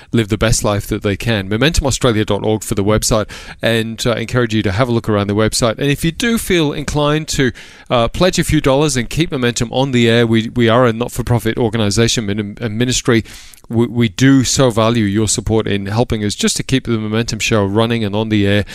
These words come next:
right around the country, helping men all around the country. And you can sew into that online at the me-,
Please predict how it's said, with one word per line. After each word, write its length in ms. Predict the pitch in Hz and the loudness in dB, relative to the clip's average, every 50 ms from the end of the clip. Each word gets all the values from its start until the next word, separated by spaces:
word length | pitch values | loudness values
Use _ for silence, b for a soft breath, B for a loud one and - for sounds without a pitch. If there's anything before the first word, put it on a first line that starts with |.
| B B B B - | B B B B -6
right 320 | 104 117 135 160 175 170 | -2 2 2 2 4 2
around 220 | 156 156 156 147 | 2 2 2 0
the 80 | 139 123 | -2 -2
country, 360 | - - 143 143 - 123 113 | 0 0 -2 0 0 -2 0
helping 280 | 107 131 127 - 117 117 | 0 0 0 -2 -2 -2
men 160 | 113 110 107 - - | -2 -2 -2 -2 0
all 200 | 139 131 127 131 | 0 2 4 4
around 200 | 117 117 113 107 | 2 2 0 0
the 60 | 104 | -2
country. 360 | - 123 123 117 - 117 107 | -2 -2 -2 -2 -2 -2 -2
And 80 | 104 117 | 0 0
you 80 | 135 | 0
can 160 | - - 135 | 0 0 -2
sew 300 | - - - 151 143 143 | -2 0 0 2 2 2
into 220 | 160 175 - - 120 | 0 0 0 0 0
that 260 | 101 98 92 - B B B B B B - | 0 0 -2 -4 B B B B B B -4
online 360 | 143 135 135 131 120 120 117 | -2 0 0 2 0 0 0
at 120 | 113 113 | -2 -2
the 80 | - 110 | -4 -4
me-, 220 | 110 113 113 113 | -2 -2 -2 -2